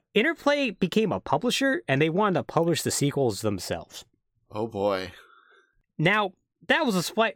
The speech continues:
Speaker 1: slight problem for Electronic Arts, because they're
Speaker 2: Mm-hmm.
Speaker 1: like, "We don't sell our I Ps."
Speaker 2: Right.
Speaker 1: And so Interplay was like, "Well, I guess we're not developing sequels to Wasteland."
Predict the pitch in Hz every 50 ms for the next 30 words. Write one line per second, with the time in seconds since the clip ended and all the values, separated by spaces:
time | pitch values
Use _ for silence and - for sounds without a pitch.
0 | - - - - 226 226 185 156 - 226 277 294 233 165 - 156 143 143 147 -
1 | - 180 170 143 - - 294 294 226 - - - - _ _ - 170 156 - 185
2 | 170 139 131 202 226 220 185 185 185 175 165 - - _ _ _ - 127 120 123
3 | 139 143 139 156 202 226 262 247 202 - - - - - - - - - 190 196
4 | 208 202 185 180 165 156 156 165 165 160 - - 254 294 - - - 202 - -
5 | _ _ _ _ - - 113 123 123 113 107 101 101 - - _ _ _ _ _
6 | _ _ _ _ _ - 175 160 - - 226 214 208 196 185 175 - _ _ _
7 | - - - 233 262 285 269 185 - 190 165 147 131 120 120 120 120 - _ _
8 | _ _ - 92 90 101 110 110 - 143 - - - - - 143 139 165 175 -
9 | _ _ - 139 135 139 165 196 208 185 220 202 - - - 196 202 - 247 254
10 | 202 - - - 240 254 247 320 453 440 - - - 113 104 101 104 120 135 151
11 | - -